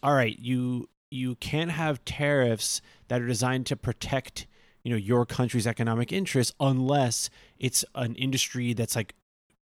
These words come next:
central or core to, like, your culture, your, you know, your local economy." Like,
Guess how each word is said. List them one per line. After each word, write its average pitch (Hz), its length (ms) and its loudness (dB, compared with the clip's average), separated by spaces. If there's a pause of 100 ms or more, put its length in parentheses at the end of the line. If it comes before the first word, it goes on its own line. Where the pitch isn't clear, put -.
(120)
central 120 640 2
or 113 120 0
core 120 440 4
to, 123 140 -2
like, 110 160 -4
your 107 120 -4
culture, 110 640 0
your, 101 360 -6 (140)
you 117 140 -8
know, 95 180 -6
your 101 160 -6
local 117 320 0
economy." 101 460 -4
Like, 92 200 -8